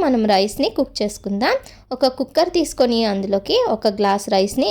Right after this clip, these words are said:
యాడ్ చేసుకోవాలి. ఇప్పుడు దీన్ని శుభ్రంగా కడిగేయాలండి. ఇలా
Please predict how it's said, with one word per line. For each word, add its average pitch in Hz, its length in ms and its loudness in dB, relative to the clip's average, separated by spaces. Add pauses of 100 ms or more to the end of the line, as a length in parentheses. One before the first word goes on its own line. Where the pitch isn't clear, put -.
యాడ్ 190 260 -2
చేసుకోవాలి. 202 640 0 (520)
ఇప్పుడు 311 300 -2
దీన్ని 254 240 2 (140)
శుభ్రంగా 226 460 0 (100)
కడిగేయాలండి. 196 760 2 (500)
ఇలా 240 160 2